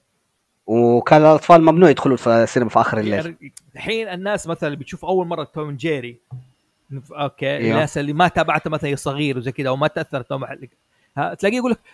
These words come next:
Speaker 2: إيش ده العنف؟ إيش هذا؟ طب هو أصلًا ما سووا للأطفال. لكن بحكم إنه هانا باربرا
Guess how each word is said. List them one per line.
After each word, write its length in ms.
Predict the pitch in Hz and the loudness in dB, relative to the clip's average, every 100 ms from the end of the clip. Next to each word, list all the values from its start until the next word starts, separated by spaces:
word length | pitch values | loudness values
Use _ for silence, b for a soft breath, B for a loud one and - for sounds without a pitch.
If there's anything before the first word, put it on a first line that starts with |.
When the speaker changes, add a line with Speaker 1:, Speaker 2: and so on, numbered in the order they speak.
| - | -2
Speaker 2:
إيش 200 | 302 254 | -2 0
ده 180 | 269 320 | 2 2
العنف؟ 580 | 277 254 339 262 - - _ - | 2 2 0 -2 -12 -20 _ -6
إيش 260 | 294 - 277 | -4 -2 -2
هذا؟ 220 | 320 151 _ _ | -2 -6 _ _
طب 120 | 160 127 262 | -18 -8 -6
هو 140 | 285 | -4
أصلًا 420 | - 330 - 240 | -2 -2 -2 -6
ما 160 | 185 427 | -4 -4
سووا 320 | - 381 349 | -2 -4 -4
للأطفال. 560 | 247 170 - - 185 113 _ _ _ _ _ _ _ _ _ _ _ _ _ _ _ _ - | -4 -8 -8 -4 -4 -6 _ _ _ _ _ _ _ _ _ _ _ _ _ _ _ _ -6
لكن 220 | 175 196 | -4 -2
بحكم 560 | 156 208 - 320 262 226 | -2 -2 -2 0 -2 -2
إنه 240 | 233 220 | -2 -2
هانا 480 | 165 254 240 226 185 | 2 2 2 0 -2
باربرا 760 | 139 214 214 131 147 139 143 | 2 4 4 2 0 0 -2